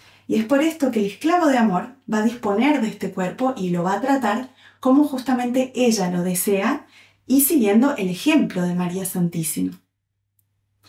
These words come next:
La devoción a la Santísima Virgen María es, de hecho, uno de los medios más poderosos para conservar la pureza.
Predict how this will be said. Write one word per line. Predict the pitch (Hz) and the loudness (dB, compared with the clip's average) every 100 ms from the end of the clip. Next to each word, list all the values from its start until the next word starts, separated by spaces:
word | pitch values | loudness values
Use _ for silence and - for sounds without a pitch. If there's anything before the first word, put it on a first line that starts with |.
| _ - - _ - | _ -20 -20 _ -4
La | 214 | -2
devoción | 208 208 285 285 | -2 0 4 4
a | 269 | 4
la | 226 | 0
Santísima | 214 202 262 262 233 214 | 0 0 0 2 2 2
Virgen | 202 208 226 208 | 0 -2 0 0
María | 196 185 202 226 - - | -2 -2 -2 -2 -6 0
es, | 226 240 - - - | 2 2 -2 -8 -8
de | 196 196 226 | -4 0 0
hecho, | 226 277 277 - | 2 0 0 2
uno | 262 294 | 4 6
de | 247 | 4
los | 220 | 2
medios | 233 262 277 - - - | 2 2 0 0 -6 0
más | 240 294 - - | 2 4 0 -2
poderosos | - 220 214 247 254 262 | 0 2 2 2 0 -2
para | 220 196 | -4 -4
conservar | 190 254 254 220 208 220 | 0 2 2 0 2 2
la | 226 202 | 0 -2
pureza. | 190 190 170 180 - | -2 -2 -4 -10 -14